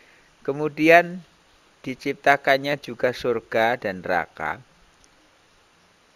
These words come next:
Itu juga dari nur. Hadirin rahimakumullah, bahwa <clears throat> surga ini sudah ada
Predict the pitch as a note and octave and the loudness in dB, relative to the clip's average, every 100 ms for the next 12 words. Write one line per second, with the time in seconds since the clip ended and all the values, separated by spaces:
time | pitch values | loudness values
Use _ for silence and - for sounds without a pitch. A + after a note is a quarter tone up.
0 | _ _ _ _ _ - A2 - D3 C#3+ | _ _ _ _ _ -14 -14 -6 -4 -4
1 | C#3 C#3 _ _ _ _ _ - G#2 - | -6 -10 _ _ _ _ _ -14 -12 0
2 | G#2 G2+ G2+ G2+ G#2 G2+ E2+ - - _ | 0 2 -2 -4 -8 -8 -10 -12 -18 _
3 | _ _ _ _ _ _ _ - _ _ | _ _ _ _ _ _ _ -20 _ _
4 | _ _ _ _ _ _ B2 C3 E3 G3+ | _ _ _ _ _ _ 0 2 2 2
5 | F#3 E3+ D3 C#3 B2+ A2 G2+ G#2 C3 G#2 | -2 -2 -4 -4 -6 -4 0 0 0 0
6 | G#2 G#2 - - F3 D#3 B2 B2+ B2 - | 2 -2 -4 -8 -8 -6 -4 -4 -4 0
7 | B2 A2+ A#2+ B2+ D3 E3 - _ _ _ | 2 2 -2 -6 -8 -10 -16 _ _ _
8 | _ _ _ _ _ _ _ _ _ _ | _ _ _ _ _ _ _ _ _ _
9 | _ _ - G#2 A#2 F#2+ F#2 - F2+ F2+ | _ _ -18 0 4 6 4 -2 -2 0
10 | G#2 | -2